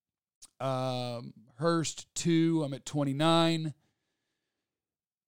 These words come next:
And I'm missing, what, Josie Jewell, first year probably counts as four. So I'm looking at spending about thirty-three million dollars, which once you extend C D Lamb, or once you extend C D Lamb and extend Dak Prescott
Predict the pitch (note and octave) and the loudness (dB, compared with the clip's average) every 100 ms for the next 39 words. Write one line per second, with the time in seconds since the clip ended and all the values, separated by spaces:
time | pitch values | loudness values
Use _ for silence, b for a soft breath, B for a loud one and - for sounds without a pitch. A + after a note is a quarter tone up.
0 | _ _ - C#3+ C#3+ C#3+ C#3 C#3+ E3 D#3 | _ _ -6 -2 0 0 -2 0 0 0
1 | - E3 D#3+ D#3 D3+ C#3+ C#3+ C3 B2 C#3 | 0 2 2 0 -4 -8 -8 -10 -4 -2
2 | C#3+ D3 B2+ D#3 D3+ D#3 - D3 C3+ D#3+ | 0 -2 -2 0 2 0 -2 -6 -6 -6
3 | C3+ C#3 C#3 C3+ C3+ B2 - - E3+ D#3+ | -6 -6 -6 -8 -6 -8 -8 -2 2 4
4 | E3 E3 D3+ D#3+ _ _ _ _ _ _ | 2 0 -6 -12 _ _ _ _ _ _
5 | _ _ _ - C#3 C3 C#3 C3+ C#3 B2+ | _ _ _ -10 -6 -4 -4 -4 -6 -6
6 | - C#3+ C#3+ C#3 C3 A#2+ - D#3+ D#3 D#3 | -6 -4 -4 -2 -4 -6 -2 0 2 0
7 | - D3+ D3+ D3 D3+ D3+ D3 D#3 E3+ F#3 | -4 -4 -2 -2 -2 -2 -2 0 0 -2
8 | G3 - B2 D3+ - - B2 B2+ - C3+ | -8 -8 -4 -4 -4 -12 -8 -8 -4 -6
9 | C3 - D#3 D3+ C#3+ - D#3+ D#3 D#3 F#3+ | -4 -6 -4 -4 -4 -6 -6 -6 -4 -2
10 | A#3+ - D3+ B2+ D3 D3 D3 - E3 D#3 | -4 -6 -6 -4 -6 -4 -6 -4 -4 -4
11 | F3 D#3+ D#3+ F3+ G3 C#3 - D#3+ D3+ D3 | -4 -4 -2 -4 -6 -8 -8 -8 -8 -8
12 | C#3+ - F#3 F#3 - G3 F#3+ | -8 -8 -4 -4 -2 0 0